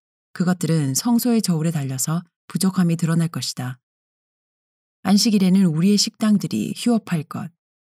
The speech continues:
"안식일에 우리의 식당들을 열어야 할 것인가?" 라는 질문을 받았다. 나의 대답은 결코, 결코 그럴 수 없다는 것이다. 안식일의 준수는 하나님께 대한 우리의 증거, 그분과 그분의 백성된 우리 사이의 표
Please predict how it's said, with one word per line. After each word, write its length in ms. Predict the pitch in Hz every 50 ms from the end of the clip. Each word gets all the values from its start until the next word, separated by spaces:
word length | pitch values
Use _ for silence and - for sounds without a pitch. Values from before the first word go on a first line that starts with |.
| _ _ _ _ _ _ _ _ _ _
"안식일에 600 | - 190 196 196 - 240 202 202 202 202 190 185
우리의 380 | 175 156 151 165 175 196 190 190
식당들을 760 | 190 - - _ 226 220 220 202 175 165 - 165 170 160 139
열어야 320 | 147 151 180 190 196 185
할 80 | 170 160
것인가?" 680 | - - 131 - - 143 139 143 139 131 127 - - -
라는 240 | 147 151 165 170 165
질문을 360 | - - 156 151 151 156 165
받았다. 520 | 165 156 - 135 - - 143 131 135 - _ _ _ _ _ _ _ _ _ _ _ _ _ _
나의 260 | - 165 170 185 196
대답은 480 | 202 190 165 160 151 147 139 147 160 190 190 _ _ _
결코, 600 | - - 170 160 160 - - 165 143 127 123 156 -
결코 380 | - 165 165 165 165 - 208
그럴 260 | 185 - - 170 170 180
수 140 | 180 -
없다는 320 | 151 131 - - 180 175 165
것이다. 480 | 147 135 131 - - 131 127 131 147 - _ _ _ _ _ _ _ _ _ _ _ _ _ _ _ _ _
안식일의 460 | - 180 202 202 - 220 226 220 226
준수는 520 | - 190 175 160 - 175 160 160 175 202 226 - _ _
하나님께 440 | - 240 233 226 226 214 - 214 196
대한 360 | 165 156 156 156 151 147 135
우리의 360 | 135 139 151 156 190 185 170
증거, 500 | 175 - - 151 147 127 127 127 - - _ _ _ _ _ _ _ _ _ _ _
그분과 500 | - 185 165 185 175 175 175 160 143 139
그분의 440 | - - 185 165 190 196 196 196 190
백성된 600 | - 156 139 - - - 185 185 165 185 180 175
우리 220 | 151 139 143 170 175
사이의 640 | 165 - 190 220 220 185 147 135 139 147 170 190 -
표 340 | - - 233 220 156 127 127